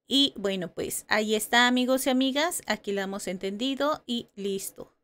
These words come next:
¿sale? Entonces, muy importante información, muy importante, pues, obviamente,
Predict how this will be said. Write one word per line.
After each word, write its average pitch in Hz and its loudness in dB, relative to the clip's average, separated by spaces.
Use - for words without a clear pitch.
¿sale? 190 0
Entonces, 214 -4
muy 294 2
importante 254 4
información, 240 0
muy 233 0
importante, 214 0
pues, 202 0
obviamente, 202 2